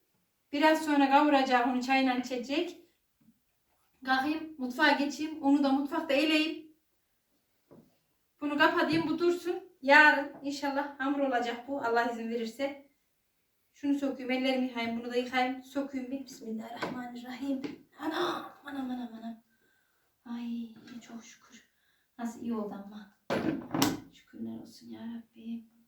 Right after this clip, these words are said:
Bunları da ayır. Şöyle. Bunları hemen götüreyim.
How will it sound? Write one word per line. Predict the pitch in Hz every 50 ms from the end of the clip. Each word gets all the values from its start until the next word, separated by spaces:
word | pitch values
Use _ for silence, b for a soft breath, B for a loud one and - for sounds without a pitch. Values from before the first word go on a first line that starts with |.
| _ _
Bunları | 233 226 220 220 226 220 214
da | 220
ayır. | 233 233 226 226 - - _ _ _ _ _ _ _ _ _ _ - - - - - - - - -
Şöyle. | - - - 196 220 254 254 - - - - - - - - - - _ _ _ _ _ - - - - - - - - - - _ -
Bunları | 247 226 226 208 202 208
hemen | 247 247 226 226 226
götüreyim. | 285 277 285 285 254 254 240 254 262